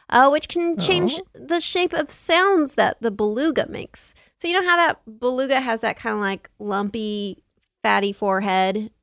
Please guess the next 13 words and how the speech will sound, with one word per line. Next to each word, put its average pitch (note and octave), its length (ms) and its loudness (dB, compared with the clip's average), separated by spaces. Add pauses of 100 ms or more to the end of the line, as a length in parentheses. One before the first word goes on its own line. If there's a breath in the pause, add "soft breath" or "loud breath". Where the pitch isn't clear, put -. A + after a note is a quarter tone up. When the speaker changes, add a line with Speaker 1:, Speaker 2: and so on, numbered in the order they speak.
(140)
Speaker 1:
It, F3+ 320 -8
it - 160 -4
looks D#3+ 140 -2
Speaker 2:
Yeah. D3 180 0
Speaker 1:
cute, F#3+ 320 0
it - 100 -20
looks G3+ 240 -8
squishy. G3+ 400 -4
It C#4+ 60 4
is F#4+ 160 0
cute - 220 -6
and G3 100 -10
squishy. F3+ 500 -8